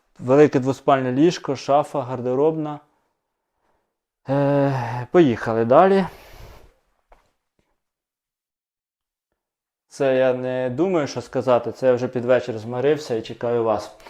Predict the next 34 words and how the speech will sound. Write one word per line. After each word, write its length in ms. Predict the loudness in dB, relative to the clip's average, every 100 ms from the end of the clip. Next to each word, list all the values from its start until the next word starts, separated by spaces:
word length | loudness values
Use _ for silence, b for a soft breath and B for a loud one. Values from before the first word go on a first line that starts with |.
| B B
щоб 160 | -16 -12
уже 140 | -10 -8
здати 340 | -2 -2 -2
цей 160 | -8 -8
будинок. 320 | -6 -6 -10 -8
Да, 220 | -8 -8 -10
отак. 400 | -8 -6 -8 -10 b b b b _ _
Е, 460 | -12 -8 -6 -8 -10
там 300 | -8 -6 -4
дрова, 340 | 2 4 4
до 120 | 2
речі, 260 | 2 2 0
будинок 500 | -4 -2 -2 -4 -6
на 160 | -6 -4
твердопаливному 880 | -2 0 0 0 4 4 2 -4
котлі 360 | -6 -8 -2 -2
і 400 | -2 -4 -6 -4
електроопалення. 1300 | -4 0 -2 -4 -8 -8 -8 -8 -4 -2 -4 -10 -14 _ _ _ _ _ _ _
І 140 | -10
плюс 360 | -8 -4 -4 -2
є 80 | -6
кондиціонер. 680 | -4 -4 -4 -4 -4 -4 -4
Зайшли 540 | -6 -6 -8 -6 -4
ми 160 | -4 -6
в 60 |
ванну 320 | 0 0 0 -6
кімнату, 540 | -6 -4 -2 0 -2
в 80 | -4
цій 80 | -6
ванній 300 | -4 -4 -6
кімнаті 420 | -6 -4 -4 -2
реально 260 | -2 -2
можна 200 | -6 -8
сховатися. 600 | -10 -6 -4 -4 -8 -18